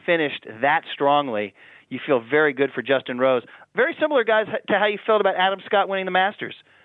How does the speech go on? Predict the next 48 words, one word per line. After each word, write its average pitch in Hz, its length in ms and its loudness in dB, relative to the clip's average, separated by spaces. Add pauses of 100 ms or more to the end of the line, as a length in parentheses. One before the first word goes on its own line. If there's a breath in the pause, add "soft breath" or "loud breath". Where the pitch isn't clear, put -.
(160 soft breath)
I 147 80 0
sort 202 160 2
of 185 80 -6
feel 208 120 0
like 185 160 0
the 160 60 0
first 196 340 0
two 202 100 0
major 170 380 2
winners 170 320 2
of 147 80 -4
the 139 100 -2
year 151 380 2 (380 loud breath)
sort 196 160 4
of 190 40 4
are 180 180 2
similar 190 260 2
guys. 185 320 0
They're 151 80 2
both 170 260 0
thirty-two 185 360 0
years 180 240 2
old. 156 220 2
They 170 60 -2
both 165 180 2
have 127 140 -2
beautiful 175 300 -2
golf 147 300 2
swings. 143 300 -2 (460 loud breath)
They're, 156 180 0
you 165 160 -8
gotta 165 260 0
search 160 240 -4
long 170 360 2
and 156 80 -6
hard 160 240 2
to 147 120 -4
find 160 220 0
anybody 156 360 0
to - 60 -14
say 151 80 2
a 127 60 2
bad 143 300 0
word 156 180 2
about 143 160 0
either 156 220 -2
guy. 135 400 2 (320 loud breath)
Everybody 165 420 0